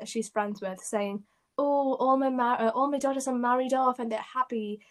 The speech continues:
And marriage is considered something that everyone must go through.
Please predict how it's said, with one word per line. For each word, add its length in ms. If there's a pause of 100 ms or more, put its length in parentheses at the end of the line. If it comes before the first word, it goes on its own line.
(240)
And 320
marriage 380
is 120
considered 540
something 720 (320)
that 320 (260)
everyone 380
must 260
go 160
through. 300